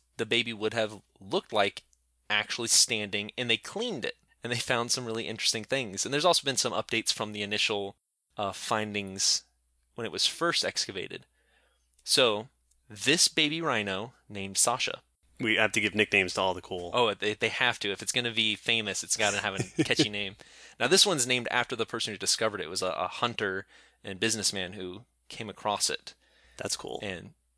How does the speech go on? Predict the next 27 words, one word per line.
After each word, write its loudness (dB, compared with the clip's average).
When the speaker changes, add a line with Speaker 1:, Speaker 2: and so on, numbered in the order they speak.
Speaker 1:
n-, -8
it -10
was 0
named -4
Sasha. 2
Now, 2
they 4
don't 0
know -2
whether 2
it's -2
male -2
or -4
female, -4
but -2
luckily -2
in -8
Russian, 2
Sasha 2
is 0
a -2
gender-neutral -8
name, -8
so -6
Speaker 2:
How -2
convenient. -4
Speaker 1:
Yeah, 0